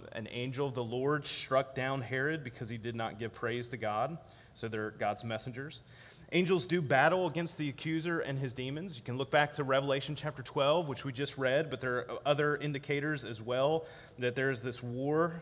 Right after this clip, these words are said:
that is going on behind the scenes. In Jude verse nine, there is a, the recounting of the archangel Michael, who is disputing with Satan. And this is a battle that is ongoing, and they will accompany Jesus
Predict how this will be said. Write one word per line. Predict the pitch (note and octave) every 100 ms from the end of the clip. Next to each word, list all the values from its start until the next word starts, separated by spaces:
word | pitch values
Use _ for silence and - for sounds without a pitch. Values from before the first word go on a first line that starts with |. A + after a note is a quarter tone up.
| D3+
that | C3+ C3
is | B2
going | C3+ C3+
on | C3 D3 D#3
behind | C3 - C3+ C#3
the | B2+
scenes. | - C#3 E3 F#3 A2
In | A2+
Jude | G2+ G#2 C#3 D3+
verse | C3 C#3 -
nine, | B2 B2+ C3 F3 F3 - - - - - - - - - - -
there | C3+ C#3
is | C3 C3+
a, | B2 - B2
the | C3
recounting | C3+ B2 D3 C#3 D3 C#3
of | C3
the | B2+
archangel | B2+ C#3 D3 C3 B2
Michael, | A#2+ B2 D3+ F3+ F#3
who | D3+ C3
is | A#2
disputing | - B2+ - - C3+ D#3 F3 F#3+ F#3 - - -
with | B2 D3+ D#3 - -
Satan. | - - C#3+ D#3+ F#3+ G#3+ - - - - -
And | A#2+ B2+
this | B2+
is | C#3
a | B2
battle | B2 C3+ C#3
that | B2 A#2+
is | A#2+ A#2+
ongoing, | A#2 A2+ A2+ A#2+ D#3 G#3
and | A2 A#2
they |
will | A#2+ B2
accompany | A#2+ - C#3+ C#3 B2
Jesus | A#2 G#2+ B2+ C#3+ E3 -